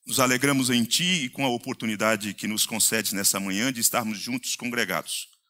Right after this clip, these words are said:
como ovelhas do Teu pastoreio. E nessa manhã, Pai, enquanto aqui estamos, nós te pedimos,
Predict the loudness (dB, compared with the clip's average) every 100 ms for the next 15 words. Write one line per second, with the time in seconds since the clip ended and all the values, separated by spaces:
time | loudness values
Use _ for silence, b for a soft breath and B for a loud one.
0 | _ _ _ -4 -4 -2 -2 0 0 -4
1 | -6 -8 -4 -4 -4 -4 -8 -10 _ _
2 | -20 -20 _ _ _ _ _ _ _ _
3 | _ _ _ -20 -18 B B B 0 4
4 | 4 2 2 2 2 2 -2 -4 -8 _
5 | _ _ B B B B _ _ _ _
6 | _ _ _ _ _ -12 -10 -4 -4 -2
7 | -4 -2 0 2 2 0 -2 -2 -4 -4
8 | -8 -8 -6 -6 -2 -2 -2 -8